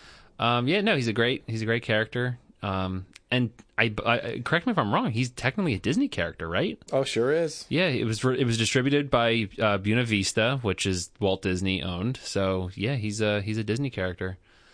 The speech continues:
Speaker 1: So they're gonna definitely capitalize on that cash grab there.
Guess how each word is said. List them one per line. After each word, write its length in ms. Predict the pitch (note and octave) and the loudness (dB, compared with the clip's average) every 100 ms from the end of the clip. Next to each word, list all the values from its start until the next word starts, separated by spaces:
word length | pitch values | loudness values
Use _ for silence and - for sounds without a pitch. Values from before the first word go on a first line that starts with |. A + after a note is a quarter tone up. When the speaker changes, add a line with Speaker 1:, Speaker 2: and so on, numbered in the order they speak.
| - - - | -20 -20 -12
Speaker 1:
So 160 | - F#2 | -6 0
they're 160 | A2 | 2
gonna 180 | C#3 A2 | 2 0
definitely 960 | - A2+ C3 - D3 D3 C#3+ C#3+ C#3+ C#3 - | -2 -4 -4 -4 -4 -4 -4 -4 -6 -8 -8
capitalize 580 | C3+ B2+ C3+ C3 B2 B2 | -2 0 2 2 2 2
on 100 | B2 | 0
that 160 | B2 | 0
cash 260 | A#2+ G2+ F#2 | 0 0 0
grab 240 | F#2+ F#2 | -4 -2
there. 240 | F#2 F#2+ | -2 -4